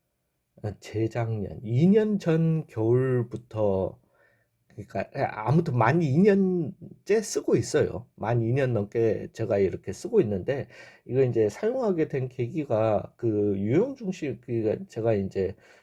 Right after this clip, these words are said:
이렇게 문제풀이 강의를 갖다가 올리려고 하니까 저작권 문제가 이렇게 문제가 되더라고요. 그래서 그 신사고 쪽에는 문의를 해봤더니만은 일체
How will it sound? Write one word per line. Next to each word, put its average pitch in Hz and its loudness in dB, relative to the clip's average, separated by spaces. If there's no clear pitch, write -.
이렇게 113 -2
문제풀이 131 -2
강의를 127 -2
갖다가 110 -2
올리려고 107 0
하니까 104 -2
저작권 294 -2
문제가 135 4
이렇게 110 0
문제가 120 0
되더라고요. 113 -2
그래서 127 0
그 104 -2
신사고 202 -4
쪽에는 120 0
문의를 123 0
해봤더니만은 131 -2
일체 226 -6